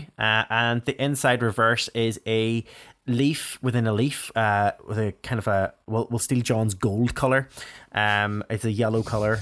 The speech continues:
um, and the leaf itself is a smiley face, which I thought, I, I cre-, I just thought, "That's genius, I like it, I really like it." Um, <laughs> but it is an interesting take. Um, I mean, you know, a, a reversible jersey. John, even you had a positive thing to say about this?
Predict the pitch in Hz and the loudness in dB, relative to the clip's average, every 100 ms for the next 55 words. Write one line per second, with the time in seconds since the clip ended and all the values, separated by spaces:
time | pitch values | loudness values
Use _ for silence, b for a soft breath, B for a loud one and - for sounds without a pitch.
0 | - - 101 101 107 113 113 113 113 123 | -6 -6 -4 -4 -4 -2 0 -2 -4 -6
1 | - 104 104 - 113 101 - 101 107 110 | 0 0 -2 -4 -4 -2 -2 -2 -2 -2
2 | 120 123 - - - - - 123 117 104 | -2 -2 -6 -6 -8 -4 -2 0 2 0
3 | - _ - 127 - 120 - - 107 - | -4 _ -4 -4 -2 -4 -2 0 -2 0
4 | 107 104 - - - - 214 185 - 220 | 0 0 -6 -8 -6 -2 0 -2 -2 -2
5 | 139 151 160 - 151 131 117 131 - B | -2 -2 -10 -4 -2 0 0 -4 -6 B
6 | B B B - 117 120 127 - - - | B B B 4 6 6 6 4 0 2
7 | 175 180 202 190 175 180 - 160 143 151 | 4 6 4 2 4 2 4 0 2 2
8 | 175 - 131 127 127 127 123 - 127 123 | 0 -4 2 4 4 2 0 0 0 2
9 | 120 113 B B B B 127 117 107 107 | 2 -2 B B B B -2 2 2 0
10 | 117 - 131 127 151 - 131 127 120 127 | -2 2 2 4 2 2 -2 2 2 2
11 | 147 135 - 135 135 135 143 139 127 127 | 0 -2 0 2 4 2 0 0 2 2
12 | 147 160 - 156 156 - 160 160 - 151 | 2 0 2 2 0 -2 -2 0 0 0
13 | 156 160 160 - | -2 -4 -6 -6